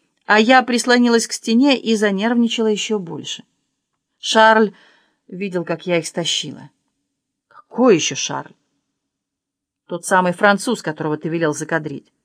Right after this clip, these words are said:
«Как это получилось?» Он видел, как я взяла со стола часы. В этот момент он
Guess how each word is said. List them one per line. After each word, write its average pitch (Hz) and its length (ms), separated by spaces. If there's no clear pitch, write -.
«Как 214 300
это 160 160
получилось?» 170 720
Он 220 240
видел, 185 320
как 156 220
я 165 80
взяла 170 320
со 190 120
стола 160 300
часы. 160 400
В 143 60
этот 156 180
момент 196 380
он 170 180